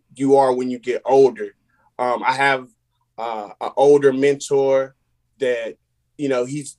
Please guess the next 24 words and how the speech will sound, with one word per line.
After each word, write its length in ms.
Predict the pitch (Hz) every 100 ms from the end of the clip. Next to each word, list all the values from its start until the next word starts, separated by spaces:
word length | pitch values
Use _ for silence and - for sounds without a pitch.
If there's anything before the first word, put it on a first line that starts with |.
| -
he's 200 | 127 123
been 200 | 127 127
doing 260 | 135 131
it 120 | 135 131
a 60 |
certain 400 | - 151 151 151
way. 240 | 165 180 131
He's 160 | 110
been 200 | - 113
doing 300 | 113 127 131
this 200 | 131 143
a 60 | 139
certain 340 | - 156 143
way. 360 | 151 160 117 113 _ _ _ _ _
Once 320 | 113 127 135
I 100 | 143
taught 300 | 139 143 143
him 120 | 139
the 80 | 131
doodle 340 | 127 170 214 175
grid, 480 | 135 131 123 113 - _ _ _ _ _
it 140 | 139 139
made 400 | 139 143 131 -
life 400 | 139 135 127